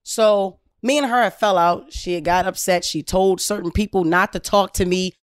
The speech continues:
"Oh, don't hang out with her," like, on some little middle school shit. Fine, that's cool. I'm grown. I don't give a fuck anyway. Any and everybody you introduce to me, they could be on your side. I don't give a fuck. I was doing fine before I met you and them, and I'll be fine now, right? Now, Moniece,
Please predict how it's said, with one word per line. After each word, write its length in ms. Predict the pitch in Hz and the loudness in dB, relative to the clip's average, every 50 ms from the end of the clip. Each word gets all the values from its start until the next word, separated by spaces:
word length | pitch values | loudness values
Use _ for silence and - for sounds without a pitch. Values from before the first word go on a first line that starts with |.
| _ | _
"Oh, 140 | - 214 220 | 2 2 2
don't 200 | 165 202 196 190 | 4 4 2 2
hang 160 | 185 185 190 190 | 2 0 2 2
out 160 | 190 190 185 | 2 2 2
with 120 | 185 175 | 0 0
her," 140 | - 202 196 | 0 0 0
like, 160 | 196 185 - | 2 0 0
on 180 | - 226 233 233 | 0 0 0 0
some 220 | - - 214 208 | -2 -4 -4 -2
little 160 | 220 220 214 208 | 0 0 0 2
middle 200 | 220 214 208 202 | 0 -2 -4 -4
school 260 | - - 170 147 139 | -6 -6 -6 -6 -6
shit. 260 | - - 143 139 - _ _ _ | -6 -6 -8 -8 -8 _ _ _
Fine, 320 | - - 302 302 285 262 254 | -2 0 2 4 4 4 2
that's 160 | 254 240 - | 0 -4 -4
cool. 200 | - 247 214 180 | -2 -2 0 2
I'm 140 | 208 208 175 | 0 0 0
grown. 260 | 180 202 196 185 - | 2 2 2 2 2
I 120 | - 240 | -2 -4
don't 80 | 262 254 | -4 -4
give 100 | 214 165 | -6 -8
a 60 | 147 | -8
fuck 360 | - - - 254 240 - _ - | -10 -8 -6 -4 -4 -4 _ -8
anyway. 400 | 214 220 214 175 143 127 117 - _ _ _ 269 | -8 -8 -6 -8 -10 -12 -14 -16 _ _ _ 0
Any 220 | 311 339 349 330 | 2 4 4 4
and 80 | 302 - | 4 2
everybody 400 | 294 285 294 254 285 277 269 254 | 2 0 2 2 2 2 2 0
you 160 | 254 262 262 | -4 -6 -6
introduce 460 | 262 - 254 220 208 262 262 247 - | -8 -8 -6 -4 -4 -4 -4 -4 -4
to 100 | - 254 | -4 -4
me, 240 | 254 254 240 - - _ _ | -2 -4 -6 -8 -12 _ _
they 160 | - - - | -2 -2 -2
could 160 | - 320 302 | -2 -2 0
be 100 | 302 311 | 0 2
on 160 | 302 294 294 | 2 2 0
your 120 | 269 285 277 | 0 -2 -2
side. 220 | - - 277 311 | 0 0 2 2
I 100 | 320 330 | 2 2
don't 100 | 311 311 | 0 0
give 100 | 294 285 | -2 -4
a 60 | 277 | -4
fuck. 240 | 254 - 294 - - | -2 -2 -2 0 0
I 60 | 269 | -2
was 100 | 247 247 | -2 -2
doing 200 | 220 262 262 262 | -2 -2 -2 -2
fine 220 | 254 - 262 254 247 | 0 0 0 0 0
before 220 | 247 - - 233 | -2 -4 -4 -2
I 60 | 226 | -2
met 280 | 208 202 220 233 - - - - _ | 0 2 0 0 0 -2 -10 -12 _
you 220 | 190 214 277 285 | 2 4 4 6
and 180 | 277 285 277 208 | 6 4 4 2
them, 220 | 175 202 214 226 | 2 2 2 2
and 80 | 226 240 | 0 0
I'll 100 | 240 240 | 0 0
be 80 | 233 | -2
fine 360 | 240 - - 226 226 233 254 269 | -4 -4 -2 -2 0 -2 -2 -2
now, 340 | 285 285 220 160 - - _ - | 0 0 0 -2 -4 -10 _ -4
right? 300 | 170 175 208 254 285 - _ _ _ _ _ _ - | 0 0 0 0 0 -4 _ _ _ _ _ _ -2
Now, 500 | 196 214 220 226 226 220 214 220 - - | 0 2 4 4 4 4 4 2 0 -4
Moniece, 840 | - 180 220 247 262 269 269 254 208 170 - - - - - - | -2 2 4 4 6 4 4 2 2 0 -2 -4 -4 -4 -6 -8